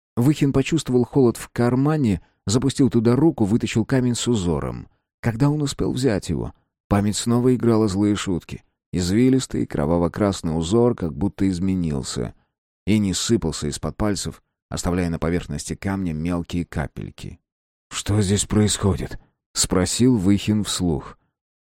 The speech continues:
Он снова вспомнил про пещеру, про ту самую спасительную крепость, куда сбегал от Капустина и его друзей. Раньше Выхин думал, что один раз, найдя путь к ней,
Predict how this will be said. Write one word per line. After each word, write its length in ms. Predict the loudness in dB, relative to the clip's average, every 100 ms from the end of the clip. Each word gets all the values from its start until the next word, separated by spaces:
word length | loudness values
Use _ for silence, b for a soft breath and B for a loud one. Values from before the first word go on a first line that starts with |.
| _
Он 140 | -2 -2
снова 320 | 2 2 2
вспомнил 420 | -2 -2 0 0
про 140 | -2 -4
пещеру, 520 | -6 -4 -2 -2 -4 b -2
про 120 | 0
ту 140 | 0
самую 380 | 0 2 2 0
спасительную 600 | 0 -2 -2 0 0 0
крепость, 380 | 2 2 2 -2
куда 200 | -2 -2
сбегал 420 | 0 0 0 0
от 100 | 0
Капустина 540 | -4 -2 -2 -2 -2
и 40 | 0
его 160 | 2
друзей. 480 | 2 0 0 -4 -6 _ _ _ _
Раньше 360 | 0 0 0 0
Выхин 380 | 2 0 -2 -4
думал, 400 | 0 0 -2 -4 b
что 180 | -4 0
один 240 | 0 2 2
раз, 240 | 2 0
найдя 320 | -2 0 -2
путь 260 | 0 0 0
к 80 | -6
ней, 260 | -6 -6